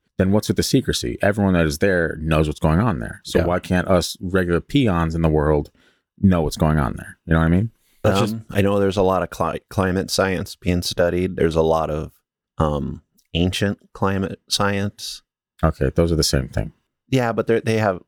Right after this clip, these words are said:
Speaker 3: they wanna compare ancient climate to now, and you can do that
Speaker 2: Yeah.
Speaker 3: with that much ice.
Speaker 2: 'Cause they could be looking at, like, someone said, like, this is, uh, one of the points that the Earth has been the coldest, right? 'Cause it,
Speaker 1: Yeah.
Speaker 2: at one point, if, like, if you, if you're,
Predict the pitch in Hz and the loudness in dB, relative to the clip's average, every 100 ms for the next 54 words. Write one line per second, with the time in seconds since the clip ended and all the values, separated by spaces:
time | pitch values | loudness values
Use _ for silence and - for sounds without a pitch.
0 | - - 104 113 104 87 - 92 - 92 | -10 0 2 2 2 -2 -2 -2 2 2
1 | 85 80 85 _ 92 90 90 82 _ _ | 2 -2 -10 _ 0 2 0 -2 _ _
2 | - 85 80 69 - - 80 80 - - | -4 -2 -2 -6 -4 0 2 0 -6 -2
3 | 87 87 92 87 98 82 101 - 78 80 | 0 2 0 2 4 4 2 0 -2 -2
4 | - - - - - - 110 117 127 98 | -2 -4 -4 -16 -10 0 2 2 2 2
5 | 101 - 92 85 71 78 76 - _ - | 2 2 2 2 2 2 0 -10 _ -2
6 | 151 143 127 101 113 101 90 110 - 107 | 2 2 0 2 2 2 2 2 2 2
7 | 92 98 87 80 98 104 107 104 92 - | 2 2 2 -2 0 2 4 4 2 -2
8 | _ - 110 107 107 - 95 87 - 98 | _ 0 2 2 0 0 0 0 0 0
9 | 85 101 98 104 92 101 92 - - 107 | 4 2 2 -2 0 0 0 -2 2 2
10 | 107 131 - - 120 113 - 110 - 71 | 4 0 -2 0 0 0 -2 -2 2 2
11 | 85 110 110 110 98 92 95 92 92 101 | 4 2 2 2 2 2 0 0 2 2
12 | 92 - - 101 104 95 92 87 | 2 -4 -2 2 4 4 2 -2